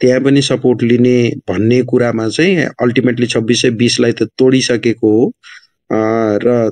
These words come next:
तोडिसकेर पनि बिस भन्दा मास्तिर क्लोज हुन सकेन।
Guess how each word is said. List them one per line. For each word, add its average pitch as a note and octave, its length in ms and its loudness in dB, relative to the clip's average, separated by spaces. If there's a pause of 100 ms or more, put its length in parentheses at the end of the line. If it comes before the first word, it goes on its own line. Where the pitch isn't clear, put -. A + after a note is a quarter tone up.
(100)
तोडिसकेर C#3 720 0
पनि D3+ 720 2 (220)
बिस B2+ 320 0
भन्दा B2+ 220 2
मास्तिर C3 380 0
क्लोज C3+ 380 2
हुन A#2 220 2
सकेन। C3 460 -2